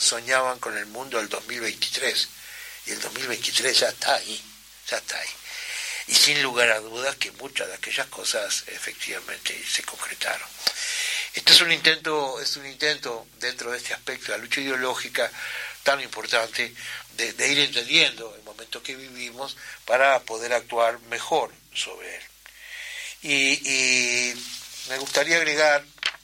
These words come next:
una cosita más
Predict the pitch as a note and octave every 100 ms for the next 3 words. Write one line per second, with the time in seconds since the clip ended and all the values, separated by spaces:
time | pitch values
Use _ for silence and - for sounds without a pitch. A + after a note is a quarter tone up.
0 | - - - _ - - - _ - -
1 | - - - - - - - - D3 C#3+
2 | B2+ - - B2 B2+ D3 -